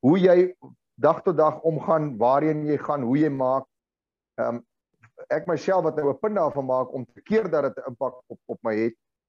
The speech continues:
ehm, kan nou net dink, 'n ou wat nou, jy weet, op sleeptou geneem word met die ding, hoe dit sy dag tot dag lewe gaan beïnvloed, ehm, hoe dit sy, sy bewegings gaan beïnvloed, hoe dit sy interaksie met mense gaan beïnvloed.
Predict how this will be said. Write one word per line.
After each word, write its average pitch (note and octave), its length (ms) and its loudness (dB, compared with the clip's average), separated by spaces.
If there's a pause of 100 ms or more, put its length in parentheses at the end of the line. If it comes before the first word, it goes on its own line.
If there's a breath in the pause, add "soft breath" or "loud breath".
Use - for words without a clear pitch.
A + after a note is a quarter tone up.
(320)
ehm, A2+ 320 4 (280)
kan E3 140 2
nou E3 140 4
net F3 300 0
dink, D#3 440 0
'n - 80 -6
ou C#3+ 240 2
wat E3 200 0
nou, D3 280 2
jy C#3 60 -4
weet, C#3+ 160 -4
op C#3 120 -8
sleeptou G#3 480 4
geneem C3 280 -2
word B2 220 -2
met A2+ 100 -2
die A2 100 -6
ding, A2 200 -4 (760)
hoe C#3 220 4
dit A3 200 4 (100)
sy F3 320 0
dag D#3+ 260 2
tot D3+ 200 -8
dag C#3 240 0
lewe D3 600 -2
gaan C3+ 180 -6
beïnvloed, C3+ 500 -6
ehm, A2 360 2 (140)
hoe A#2+ 120 0
dit F3 160 4
sy, D3 300 4 (300)
sy C#3+ 180 2
bewegings C3+ 680 -2
gaan C3+ 200 -8
beïnvloed, A2 500 -6
hoe A#2 100 2
dit B2 160 6
sy - 80 2
interaksie - 720 0
met C3+ 140 0
mense D3+ 200 2
gaan B2 220 -2
beïnvloed. G#2 460 -6